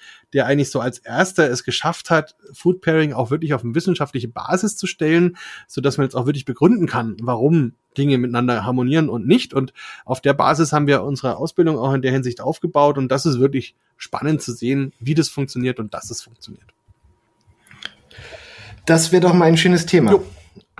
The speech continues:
Speaker 2: Und dann am, am, am, äh, liebsten natürlich für mich, wenn ich dann gleich das auch, äh,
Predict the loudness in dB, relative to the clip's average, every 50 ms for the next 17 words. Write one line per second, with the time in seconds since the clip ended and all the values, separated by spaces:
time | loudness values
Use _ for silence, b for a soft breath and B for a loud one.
0 | -14 -8 -4 -2 0 2 2 2 0 -2 -2 -4 -4 -2 -2 -2 -2 -4 -6 -10
1 | -14 -14 -14 -12 -12 -14 -14 -14 -20 _ -20 -20 -18 _ 0 2 2 2 2 4
2 | 4 4 6 6 4 2 4 6 6 6 6 4 4 2 2 0 -2 0 2 2
3 | 4 4 4 2 2 2 0 -4 -4 -2 -2 -2 -2 -2 -2 -4 -4 -2 -2 0
4 | -2 -2 -4